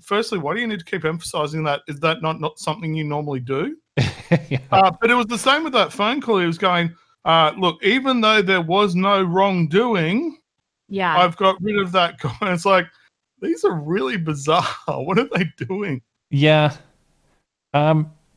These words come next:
Speaker 2: I guess if I, 'cause I, I listened to that, that, uh, audio, and I'm sure we'll play it on Sunday. And it is everything that, that the media was squawking about with Trump, um, back when Ukraine was still a thing, which seems like such a distant memory
Speaker 3: Yeah.
Speaker 2: now. But that was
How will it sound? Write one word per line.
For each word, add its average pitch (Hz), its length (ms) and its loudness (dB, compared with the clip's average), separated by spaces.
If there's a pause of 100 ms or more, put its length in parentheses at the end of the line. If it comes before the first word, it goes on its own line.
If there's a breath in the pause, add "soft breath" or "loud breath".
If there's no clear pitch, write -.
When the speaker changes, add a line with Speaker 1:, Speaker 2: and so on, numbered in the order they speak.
(140)
Speaker 2:
I 160 100 4
guess 285 220 -2
if 226 160 -4
I, 151 280 2
'cause 151 400 0
I, 156 100 4
I 147 120 2
listened 214 280 0
to 175 60 2
that, 131 380 0
that, 113 300 -2
uh, 98 180 0
audio, 110 320 -2
and 92 80 -2
I'm 98 60 -2
sure - 180 -4
we'll 104 100 -2
play 113 180 0
it 98 80 2
on 87 100 0
Sunday. 85 540 -4
And 131 300 2
it 156 120 2
is 156 240 2
everything 185 680 0
that, 131 300 -2
that 123 260 -6
the 123 60 -2
media 135 300 0
was 113 120 -2
squawking 123 460 -2
about 98 220 0
with 92 140 -8
Trump, 101 400 -2 (680 soft breath)
um, 92 420 0
back 113 360 2
when 117 300 0
Ukraine 117 480 0
was 104 120 -2
still 101 220 -2
a 90 60 0
thing, 98 280 -2
which 92 160 -4
seems 151 220 0
like 135 120 0
such 131 180 -4
a 110 60 -4
distant 98 480 -4
memory 90 580 -4
Speaker 3:
Yeah. 240 240 -6
Speaker 2:
now. 147 280 -8
But - 120 -4
that 131 100 2
was 131 140 0